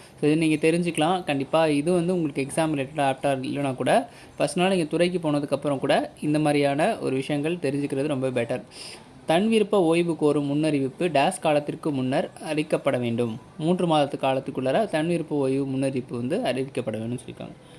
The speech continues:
உயர்கல்வி விடுப்பு டேஷால் வழங்கப்படும், அரசால் வந்து வழங்கப்படும். தேர்வுகள் நடத்துவதற்காக பெறப்பட்ட முன்பணம் தேர்வுகள் முடிவுற்ற நாளிலிருந்து டேஷ் காலத்திற்குள் சரி கட்டப்பட வேண்டும்.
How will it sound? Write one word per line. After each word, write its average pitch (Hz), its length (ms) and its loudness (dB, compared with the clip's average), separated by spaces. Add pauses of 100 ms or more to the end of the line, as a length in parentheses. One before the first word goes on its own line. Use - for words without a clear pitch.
(280)
உயர்கல்வி 180 520 2
விடுப்பு 143 360 -4 (560)
டேஷால் 165 380 2
வழங்கப்படும், 135 540 -2 (160)
அரசால் 143 440 -2
வந்து 131 240 -2 (300)
வழங்கப்படும். 120 540 -6 (1400)
தேர்வுகள் 208 460 2
நடத்துவதற்காக 151 880 0
பெறப்பட்ட 156 500 -4
முன்பணம் 143 560 -2 (120)
தேர்வுகள் 190 400 2
முடிவுற்ற 165 420 0
நாளிலிருந்து 135 580 0
டேஷ் 151 340 0
காலத்திற்குள் 147 500 -4
சரி 151 240 -2
கட்டப்பட 139 480 -2
வேண்டும். 113 360 -4